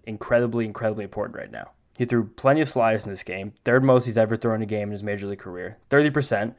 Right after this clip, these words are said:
versus thirty-three percent four-seam fastballs, and just nineteen percent sinkers, an adjustment that I talked about a lot at the beginning of last year.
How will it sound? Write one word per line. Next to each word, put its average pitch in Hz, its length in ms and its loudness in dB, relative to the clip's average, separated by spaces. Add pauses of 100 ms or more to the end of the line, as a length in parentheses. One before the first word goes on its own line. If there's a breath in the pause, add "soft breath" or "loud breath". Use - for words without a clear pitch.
(160 soft breath)
versus 107 200 -4
thirty-three 123 340 2
percent 117 300 -4
four-seam 110 340 -4
fastballs, 98 440 -4
and 117 100 -6
just 139 100 -2
nineteen 139 380 2
percent 120 260 -2
sinkers, - 380 -8
an 92 60 -12
adjustment 104 420 -4
that 101 240 -4 (340 soft breath)
I 120 120 0
talked 120 200 2
about 107 200 4
a 104 40 0
lot 107 120 4
at 104 80 2
the - 40 -20
beginning 98 280 -8
of 92 100 -10
last 110 320 -2
year. - 160 -12